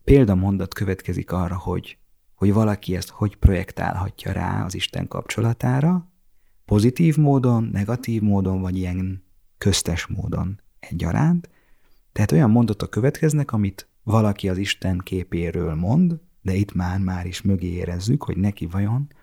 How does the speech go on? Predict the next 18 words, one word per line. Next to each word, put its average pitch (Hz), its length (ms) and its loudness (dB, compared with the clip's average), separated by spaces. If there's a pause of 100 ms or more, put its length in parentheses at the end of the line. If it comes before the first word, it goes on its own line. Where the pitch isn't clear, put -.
(220)
milyen, 104 480 4 (300)
ö, 92 280 -2 (200)
kötődési 90 880 -4 (120)
tapasztalata 95 1000 -4
lehetett 92 640 -6 (240)
kora 85 220 -2
gyermekkorában, 85 1120 -6 (540)
ö, 98 180 2
és - 300 -8
utána 82 460 -4
is 98 320 -4 (200)
a - 60 -2
szüleihez. - 720 -6 (800)
Az - 100 0
első 127 280 4
mondat 92 340 4
így 69 140 -10
hangzik. - 440 -14